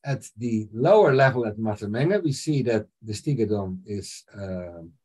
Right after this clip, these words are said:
a bit smaller, uh, than, uh, in Java. So maybe it's, we haven't, uh, fossils of the first arrival of Stegodon on Flores yet, but, um, yeah,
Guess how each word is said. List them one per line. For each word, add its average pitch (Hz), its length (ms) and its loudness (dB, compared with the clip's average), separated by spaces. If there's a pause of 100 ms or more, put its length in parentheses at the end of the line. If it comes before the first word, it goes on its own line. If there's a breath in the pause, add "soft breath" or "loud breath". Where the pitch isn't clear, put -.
(220)
a 135 80 -8
bit 139 180 2
smaller, 170 560 0 (340)
uh, 143 520 0
than, 131 380 -2 (140)
uh, 120 260 -8
in 113 140 -2
Java. 113 600 2 (480)
So 98 520 -4 (1120)
maybe 98 380 -4
it's, - 280 -18
we 95 100 -8
haven't, 98 420 -6 (200)
uh, 98 300 -12 (460)
fossils 104 460 -2
of 87 160 -12
the 92 80 -8
first 135 420 2
arrival 131 720 2
of 110 80 -12
Stegodon 120 580 0
on 107 100 -4
Flores 104 500 -4
yet, 101 380 -4
but, 95 140 -10 (180)
um, 92 460 -18 (340)
yeah, 95 180 -6